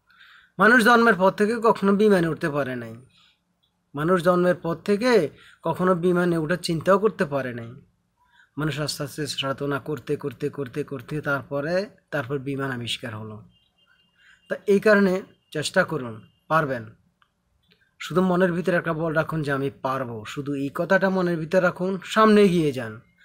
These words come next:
আপনার জন্য রাস্তা খোলা আছে। আপনি দেখতেছেন রাস্তা বন্ধ? না, কোনো রাস্তা বন্ধ না, সব রাস্তায় খোলা আছে। একটু চেষ্টা করুন, সফল হতে পারবেন। কখনো ভাগ্যকে দোষ দিবেন না, ভাগ্যকে দোষ দিয়ে নিজেকে নি-, নি-, নিজের কপাল নিজে নষ্ট করবেন না।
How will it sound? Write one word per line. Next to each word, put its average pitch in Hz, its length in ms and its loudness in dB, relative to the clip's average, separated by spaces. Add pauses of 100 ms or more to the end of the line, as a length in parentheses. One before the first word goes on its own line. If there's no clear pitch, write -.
(300)
আপনার 156 280 -4
জন্য 143 220 -4
রাস্তা 131 340 -8
খোলা 131 320 -8
আছে। 104 520 -14 (1500)
আপনি 160 220 -6
দেখতেছেন 160 480 -4
রাস্তা 196 260 4
বন্ধ? 196 280 4
না, 147 340 2
কোনো 147 200 -6
রাস্তা 147 320 -6
বন্ধ 127 240 -8
না, 127 120 -8
সব 147 240 -6
রাস্তায় 143 340 -2
খোলা 131 220 -8
আছে। 117 200 -10
একটু 117 160 -14
চেষ্টা - 360 -8
করুন, 170 280 -10 (500)
সফল 131 400 -10
হতে - 180 -10
পারবেন। 107 440 -12 (1300)
কখনো 208 260 2
ভাগ্যকে 196 440 4
দোষ 175 240 2
দিবেন 139 260 -2
না, 113 200 -12 (1160)
ভাগ্যকে 196 440 2
দোষ 208 300 4
দিয়ে 220 220 4
নিজেকে 202 420 4
নি-, 196 260 4
নি-, 196 200 4
নিজের 190 360 4
কপাল 180 300 2
নিজে 170 240 0
নষ্ট 160 260 -4
করবেন 135 360 -4
না। 113 200 -12